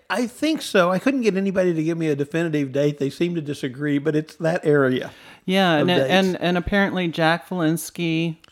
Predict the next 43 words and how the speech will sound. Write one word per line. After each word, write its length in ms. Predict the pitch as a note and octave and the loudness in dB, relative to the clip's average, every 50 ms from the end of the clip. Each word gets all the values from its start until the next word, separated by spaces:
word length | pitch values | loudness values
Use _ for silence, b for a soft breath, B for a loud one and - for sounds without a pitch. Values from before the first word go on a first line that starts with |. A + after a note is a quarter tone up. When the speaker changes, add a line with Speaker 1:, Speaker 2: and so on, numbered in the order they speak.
| _ - | _ -2
Speaker 2:
was 200 | E3 D#3 D3 - | -2 -2 -2 -2
the 100 | - E3 | -4 -2
one 320 | D3+ D#3 D#3 D3+ D3 D#3+ | 0 2 2 2 2 0
who 260 | D#3 C#3+ E3+ D3+ C#3+ | 0 -2 -2 -2 -2
was 160 | C3+ C3 C3 | -2 -2 -4
behind 560 | - - D3 C3 C3 D#3+ D3+ D3 D3 D3 D3 D3 | -6 -10 -10 -6 -4 -2 0 2 2 2 0 -2
specifically 720 | - - D#3 - - F3+ F3 - F#3 E3+ - D#3 C#3+ C#3 | -4 -10 -8 -6 -4 -4 -2 -4 -4 -4 -4 -4 -4 -4
Queer 320 | C3+ - - D3+ C#3 C3+ | -4 -6 -2 -2 0 0
Voices. 720 | C3 B2+ - C3 B2 B2 B2 - - - B2 C#3+ F#3 - - _ - | -2 -4 -4 -4 -4 -4 -4 -6 -6 -6 -6 -6 -6 -8 -14 _ -12
Speaker 1:
Yeah, 220 | F#3 F#3+ F3+ D#3 - | -10 -4 -4 -4 -2
a 80 | - F3+ | 0 0
lot 240 | E3+ E3+ E3+ F3 E3 | 2 2 2 2 2
of 180 | D3 C3 C3 | 2 2 2
it. 160 | C#3 C#3+ C#3+ - | 0 0 -2 -2
And 460 | D#3 C#3 C#3 C3+ C3+ C#3 C#3 C#3 C3+ b b b b b | -6 -4 -2 -2 -2 -2 -2 -6 -8 b b b b b
then 520 | b C#3 D#3 D#3+ D#3 D3+ D3 C#3+ C#3+ - - - | b 0 2 2 2 2 0 -2 -6 -8 -12 -8
it's 240 | D3 D3 C#3 - | -8 -8 -8 -6
like 280 | - D3 C#3+ C#3 - _ | -6 -6 -6 -6 -8 _
the 120 | - D3 | -8 -8
cast 360 | C#3 - - C3+ C#3 B2+ - - | -8 -6 -4 -4 -4 -4 -6 -10
of 100 | C3 - | -10 -8
thousands 560 | - B2 C3 C3 C3+ A#2+ C3 C3 B2+ B2+ C3+ | -6 -4 -2 -2 -2 -2 -2 -4 -4 -2 -2
after 320 | B2 B2 B2 - - C3+ | -2 -4 -4 -4 -4 -2
that. 220 | B2 B2+ B2+ B2+ B2+ | 0 2 4 4 6
Speaker 2:
Right, 320 | C#3+ C#3 C#3+ D3 D3+ D#3 - | 6 6 6 4 4 2 0
Speaker 1:
And, 40 | - | -2
Speaker 2:
of 160 | D3 D#3+ F3 | -4 -4 -2
course. 520 | - G3+ G#3 G3 E3+ D#3 D3 E3 - - | 0 2 4 4 4 2 2 -2 -4 -6
Speaker 1:
you 120 | - D#3 C#3+ | -6 -4 -2
know, 220 | C3+ B2+ C3 C3 | -2 0 0 0
our, 140 | B2+ C3 - - | -2 -2 -2 -2
our 140 | D3+ C#3+ | -4 -4
former 300 | C#3+ - E3+ D#3 D3+ D3+ | -2 -2 -4 -2 -2 -2
mayor, 280 | C#3+ C#3 C3+ C3 C3+ C#3+ | -2 0 0 0 0 0
Anise 240 | C3 C3 B2+ A#2+ - | -2 -2 -4 -6 -6
Parker, 400 | - - B2 C3 - - D3 C#3 | -6 -4 -4 -4 0 2 2 4
was 100 | C#3 C3+ | 4 4
involved 520 | C#3 C3+ C3+ C#3 C3 C3 C3+ C#3 C3+ C3 | 2 2 4 4 6 8 8 6 6 6
with 280 | C3+ C3+ C3 C3 - - | 4 4 4 4 4 4
it. 140 | C3+ C3+ C3 | 4 4 6
Jennifer 340 | C3 D3 C3+ A#2 - C#3+ | 6 4 4 4 2 2
Speaker 2:
<laughs> 0 | |
Speaker 1:
Na-, 220 | B2+ B2+ B2 C3+ | 2 4 2 2